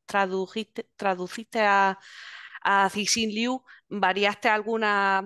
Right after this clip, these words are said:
de las interpretaciones para que fuera más, mm, no sé si comprensible para el lector, para el lector o-, occidental.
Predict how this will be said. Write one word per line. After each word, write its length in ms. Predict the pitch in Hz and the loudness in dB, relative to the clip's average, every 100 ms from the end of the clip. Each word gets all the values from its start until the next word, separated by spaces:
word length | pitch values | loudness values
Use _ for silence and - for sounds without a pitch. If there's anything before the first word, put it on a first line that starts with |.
| 185 | -4
de 160 | 202 | -6
las 160 | 196 190 | -4 -4
interpretaciones 880 | 196 190 190 190 180 220 214 220 220 | -6 -8 -6 -4 -4 -2 0 -2 2
para 220 | 208 190 | 2 2
que 160 | 180 | 0
fuera 280 | 165 208 208 | -2 0 -2
más, 520 | 202 202 202 196 - _ | 0 -2 -2 -6 -12 _
mm, 380 | - 196 196 190 | -14 -10 -8 -6
no 160 | 202 220 | -4 -4
sé 180 | 254 240 | -4 -4
si 320 | 240 220 220 | -4 -4 -2
comprensible 840 | 214 202 190 190 - 247 220 220 | -2 -2 0 -2 0 -2 0 0
para 480 | 202 185 175 175 175 | 0 2 2 2 0
el 140 | 170 | -4
lector, 760 | 160 - 196 190 180 180 175 - - - _ | -8 -8 -6 -4 -2 -2 -4 -8 -20 -20 _
para 280 | 185 180 180 | 0 2 0
el 60 | |
lector 380 | 170 - 202 196 | -4 -4 -2 0
o-, 240 | 190 185 - | 2 0 -2
occidental. 640 | 180 202 160 160 175 165 | -4 -6 -6 -2 0 -2